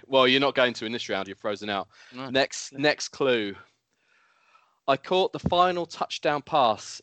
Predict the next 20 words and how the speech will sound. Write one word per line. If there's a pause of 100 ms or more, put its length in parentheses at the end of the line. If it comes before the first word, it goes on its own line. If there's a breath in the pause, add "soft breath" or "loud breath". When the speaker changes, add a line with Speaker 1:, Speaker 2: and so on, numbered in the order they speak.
(120)
Speaker 1:
of
the (120)
Tennessee
Titans
twenty
nineteen
season. (1040)
Postseason,
I
should
say. (4000)
Speaker 2:
Is
it
bad?
I
still
think
it's
Khalif
Raymond.